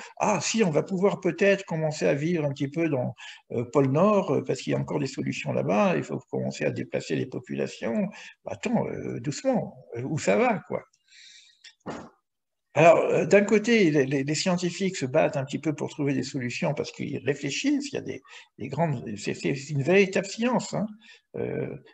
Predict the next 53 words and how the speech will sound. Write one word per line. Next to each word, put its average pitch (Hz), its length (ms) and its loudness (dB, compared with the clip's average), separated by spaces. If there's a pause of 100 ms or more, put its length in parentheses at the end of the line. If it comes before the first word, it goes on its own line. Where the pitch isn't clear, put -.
bon, - 240 -2
évidemment, 170 480 6
il 170 80 8
y - 20 10
a 147 40 10
la 151 100 8
politique 160 460 0
qui 143 100 -8
se 147 100 -4
met 143 60 2
au 139 60 4
milieu 147 320 2
avec 127 200 2
les 131 140 2
intérêts, 143 500 2
les, 120 280 -4
les, - 140 -10 (260)
les 123 180 -4
intérêts 147 320 2
de 135 100 6
pouvoir 156 480 0
qui - 120 -6
prennent, 151 460 -2
qui 127 220 -6
sont - 160 -8
là-dedans, 139 460 0 (280)
et - 40 0
à 127 60 0
ce - 120 -6
moment-là, 151 140 2
ça 139 180 0
devient 131 220 0
un 123 80 -2
grand 120 200 -2
bordel. 127 380 2 (1120)
Et - 40 4
après, 208 200 8
de 202 80 8
l'autre 196 160 8
côté, 196 240 4
on 185 80 4
a 151 100 6
des 139 120 0
sages 220 520 0 (540)
qui, - 360 -2
qui 135 160 -4
réfléchissent, 147 760 -2 (720)
quelle 196 160 4
que 196 120 2
soit 202 260 2
les, 139 200 0
les, 127 180 -2
le, 120 440 -4